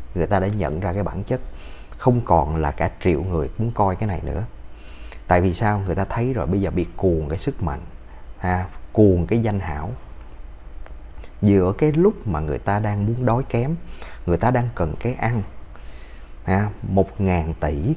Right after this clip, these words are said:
kêu rằng là khiến bằng đất. Bây giờ mà nhà nước muốn có tiền cũng phải bán đất rồi mới có được. Mà cái đất đó có ai muốn mua không cái đã.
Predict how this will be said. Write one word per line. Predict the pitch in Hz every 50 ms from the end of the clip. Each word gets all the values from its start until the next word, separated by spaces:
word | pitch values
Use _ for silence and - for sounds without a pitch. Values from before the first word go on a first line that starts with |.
| - -
kêu | - 120 117 107
rằng | 92 73 71
là | 69 64 - 87 -
khiến | - - 120 131 156 156
bằng | 120 80 78
đất. | 92 123 160 - - - - - - - - - - - -
Bây | 123 117 110
giờ | 101 82
mà | 78 82 80 76 82 - -
nhà | 95 87 78
nước | 80 85 104 - - -
muốn | 123 120 135 147
có | - 143 135 -
tiền | 95 85 78 73
cũng | - 87 -
phải | - 87 101
bán | 113 117 131 143
đất | 151 - - - -
rồi | - 76
mới | 73 90 95
có | - - 131 139
được. | 120 80 71 - - - - - - - - - -
Mà | 82 85
cái | 87 120
đất | 135 151 165 -
đó | 143 -
có | - 139 143
ai | 139 123 120
muốn | 120 131 147 139
mua | 127 123 120
không | 117 - 117 107
cái | - 127
đã. | - 78 82 92 135